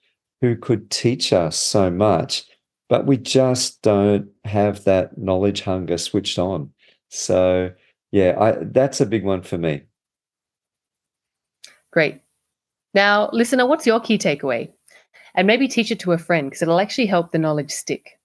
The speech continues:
Speaker 1: Yeah, we're big advocates for that. And I th-, I can't emphasize that enough.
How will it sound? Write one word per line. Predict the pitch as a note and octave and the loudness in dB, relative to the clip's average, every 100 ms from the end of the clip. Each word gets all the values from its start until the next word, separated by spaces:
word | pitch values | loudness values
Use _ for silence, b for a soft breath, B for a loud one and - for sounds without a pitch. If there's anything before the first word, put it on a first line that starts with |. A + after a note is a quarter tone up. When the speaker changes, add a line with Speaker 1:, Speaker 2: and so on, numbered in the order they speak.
| _ _ _ _ _ _ | _ _ _ _ _ _
Speaker 1:
Yeah, | A2 A#2 | 2 4
we're | A#2 | 4
big | G#2+ C3 | 2 2
advocates | A2+ G#2+ - G#2 G#2+ - | 2 0 -2 -6 -6 -4
for | G#2 | -2
that. | E2+ G2+ E3+ | 2 0 0
And | B2 | 0
I | A#2+ | 0
th-, | A2+ - | -2 -2
I | A2 | -2
can't | G#2+ - C3 B2+ B2 - | -2 -4 -2 0 0 -2
emphasize | A2+ G#2 G#2 - G2 G2 | -4 -4 -2 0 0 2
that | F#2+ | 0
enough. | F2 E2+ E2 | 2 0 -2